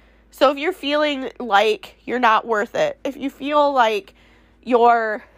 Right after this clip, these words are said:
on your last straw, turn it around and say, "I am ready for this. I am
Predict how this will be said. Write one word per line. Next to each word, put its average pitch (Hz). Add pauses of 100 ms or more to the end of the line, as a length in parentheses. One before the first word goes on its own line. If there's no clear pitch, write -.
(680)
on 220
your 220
last 208
straw, 185 (760)
turn 349
it 370
around 233
and 233
say, 220
"I 226
am 226
ready 208
for 208
this. 185 (420)
I 240
am 233